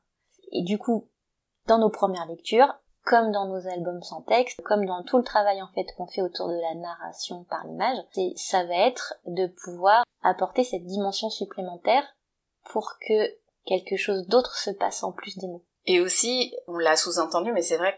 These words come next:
Speaker 2: que dans notre collection Jinko, on, on veut pas que l'image soit seulement illustrative ou décorative. Elle vient pas, euh, comme l'a dit Sophie, elle, elle vient pour donner un rythme, pour imposer en quelque sorte au lecteur une pause là où il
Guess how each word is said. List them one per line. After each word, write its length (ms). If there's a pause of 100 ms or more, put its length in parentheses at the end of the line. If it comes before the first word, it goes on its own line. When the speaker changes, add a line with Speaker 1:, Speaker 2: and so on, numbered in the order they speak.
Speaker 2:
que 240
dans 300
notre 240
collection 420
Jinko, 640
on, 400 (500)
on 60
veut 260
pas 140
que 140
l'image 420
soit 160
seulement 380
illustrative 840
ou 60
décorative. 680 (200)
Elle 240
vient 400 (100)
pas, 300
euh, 400 (360)
comme 200
l'a 120
dit 120
Sophie, 300
elle, 300
elle 120
vient 180
pour 160
donner 240
un 120
rythme, 440 (300)
pour 280 (120)
imposer 640
en 100
quelque 260
sorte 280
au 40
lecteur 500
une 180
pause 320
là 200
où 80
il 140